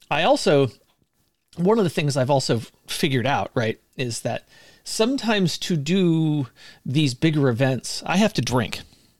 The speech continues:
And why is that relevant? Well, it turns out that it kind of numbs the, it numbs the senses a bit. So, because in a large crowd of people,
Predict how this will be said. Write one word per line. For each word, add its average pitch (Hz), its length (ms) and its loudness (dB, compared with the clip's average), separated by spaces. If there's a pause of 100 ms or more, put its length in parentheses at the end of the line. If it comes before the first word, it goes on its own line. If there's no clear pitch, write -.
(540)
And 110 520 0
why 147 120 4
is 151 80 2
that 139 160 2
relevant? 127 360 0
Well, 135 240 2 (440)
it - 160 -6
turns 240 340 0
out 196 320 0
that 135 420 0 (680)
it - 320 -6
kind 220 300 0
of 147 160 2
numbs 151 460 4
the, 131 560 2
it - 220 -4
numbs 170 280 4
the 143 120 0
senses 131 460 0
a 95 60 -4
bit. - 320 -8 (580)
So, 117 680 -2
because 127 400 0
in 135 100 0
a 131 80 2
large 160 360 0
crowd 185 280 2
of - 140 -6
people, - 480 -4